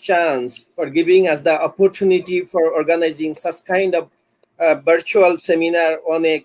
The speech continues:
contemporary, very important issue of Muslim world with an expert and highly learned panel of guests, discussant, well known in their own field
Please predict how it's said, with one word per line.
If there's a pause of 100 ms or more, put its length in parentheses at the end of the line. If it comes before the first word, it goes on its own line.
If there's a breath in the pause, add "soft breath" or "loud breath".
contemporary,
very
important
issue (400)
of
Muslim
world (640)
with
an
expert
and
highly
learned (400)
panel
of
guests, (160)
discussant, (280)
well
known (380)
in
their
own
field